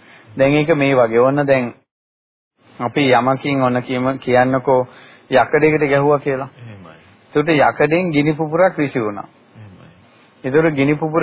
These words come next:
Speaker 1: විසි වෙලා හරි දැන් ගින්දර හටගත්තේ අර යකඩෙට ගහද්දිනේ.
Speaker 2: එහෙමයි.
Speaker 1: ඒතර මේව ගින්දරක් විසි වුණා. ඒතර යකඩෙන් ගහද්දි අතනනේ ගින්දර පත්, ප-, පත් වුනේ.
Speaker 2: පත් වුනේ.
Speaker 1: කියන්නේ ගින්දර පත් වෙන්න එතන හේතු උපකාර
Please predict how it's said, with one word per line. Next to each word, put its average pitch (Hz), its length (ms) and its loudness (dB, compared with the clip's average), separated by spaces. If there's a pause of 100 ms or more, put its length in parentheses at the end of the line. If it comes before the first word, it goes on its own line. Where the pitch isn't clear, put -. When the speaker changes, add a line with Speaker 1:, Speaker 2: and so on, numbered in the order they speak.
Speaker 1:
විසි 135 300 -2
වෙලා 135 380 2 (840)
හරි 151 260 -2
දැන් 120 480 -4
ගින්දර 151 440 2
හටගත්තේ 175 640 2
අර 151 80 0
යකඩෙට 156 460 0
ගහද්දිනේ. 185 640 -2 (180)
Speaker 2:
එහෙමයි. 90 380 -20 (400)
Speaker 1:
ඒතර 165 340 0
මේව 170 360 2
ගින්දරක් 185 520 0
විසි 156 220 -4
වුණා. 107 260 -6 (580)
ඒතර 160 200 0
යකඩෙන් 156 540 2
ගහද්දි 160 640 0
අතනනේ 202 580 0
ගින්දර 175 380 -2
පත්, 151 260 -2 (100)
ප-, 156 260 -2
පත් 151 280 -2
වුනේ. 190 280 -2
Speaker 2:
පත් 156 60 -2
වුනේ. 170 120 -6
Speaker 1:
කියන්නේ 131 480 -2
ගින්දර 139 360 0
පත් 135 300 0
වෙන්න 175 220 -2
එතන 170 240 -2
හේතු 170 280 -2
උපකාර 160 360 -2